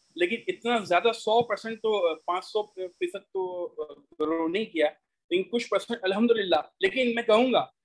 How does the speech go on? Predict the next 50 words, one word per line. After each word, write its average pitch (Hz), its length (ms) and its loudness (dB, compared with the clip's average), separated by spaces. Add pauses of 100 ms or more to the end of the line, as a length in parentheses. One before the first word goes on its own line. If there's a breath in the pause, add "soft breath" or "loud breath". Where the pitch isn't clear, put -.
लास्ट, 180 540 -2
since 285 180 -6
COVID 240 480 -2
जब 226 180 2
आया, 170 220 4
arrive 156 340 0
हुआ 151 160 0
है, 170 200 -6
तो 175 60 -12
मैं 175 140 -8
कहता 170 260 -4
हूँ 202 80 -6
कि 202 120 -6
कोविड, 185 340 -2 (140)
लोग 339 220 0
कहते 185 180 -4
हैं 190 60 -12
कि 190 60 -4
मुसीबत 185 380 -4
आ 135 80 0
गई, 131 80 -10 (280)
ऐसा 208 200 2
नहीं 208 320 0
है। 147 120 -8 (300)
कोविड 214 320 4
ने 233 100 -4
लोगों 208 300 -4
को 220 120 2
बदला 170 280 2
है, - 140 -4 (520)
हम 240 240 2
सब 240 360 -4
digital 190 300 -2
हो 175 160 0
गए 180 120 -2
हैं। 127 200 -10 (360)
हमें 208 260 0
कहना 208 280 0
है 151 340 2
एसओपी, 147 460 -6 (300)
हमें 214 240 0
कहना 202 340 0
है 196 320 0
कि 175 120 -10
हम, 185 300 -6
अ, 156 260 0
Zoom 147 320 -6
पे 208 100 4
meeting 185 280 2
करें, 156 220 -4